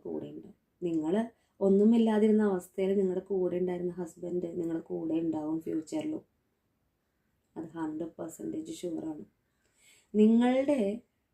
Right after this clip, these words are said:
എഡ്യൂക്കേഷനോ നിങ്ങളുടെ സ്വത്തോ നിങ്ങളുടെ ജോബോ ഇതൊന്നും ആ പേഴ്സണ്, എന്താ പറയുക, അത് വെച്ചിട്ടൊന്നല്ല നിങ്ങൾ അവരെ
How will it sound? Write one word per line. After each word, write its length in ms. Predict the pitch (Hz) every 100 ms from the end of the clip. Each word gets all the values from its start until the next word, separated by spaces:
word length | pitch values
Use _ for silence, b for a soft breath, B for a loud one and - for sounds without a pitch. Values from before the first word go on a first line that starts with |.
| _ _ _ _ _ _ _ 214
എഡ്യൂക്കേഷനോ 800 | 208 214 208 226 220 226 220 185 165 -
നിങ്ങളുടെ 640 | 196 202 208 202 208 202 208 - _ _ -
സ്വത്തോ 500 | 208 185 - _ 202 170 - _ - 190
നിങ്ങളുടെ 540 | 196 196 190 190 196 190 - _ 175
ജോബോ 520 | 190 170 180 180 180 - - _ _ _ 226
ഇതൊന്നും 520 | 277 269 233 233 196 - 208
ആ 20 | 214 -
പേഴ്സണ്, 560 | 226 196 185 - 175 180 220 - _ _ _ _ _ _ _ _ _ _ _ _ _ _ _ _ _ _ -
എന്താ 160 | 196 190
പറയുക, 320 | 180 175 170 165 - _ _ _ _ _ _ -
അത് 100 | 190 269
വെച്ചിട്ടൊന്നല്ല 760 | 285 233 208 220 233 226 190 180 180
നിങ്ങൾ 220 | 180 170 180 190
അവരെ 200 | 175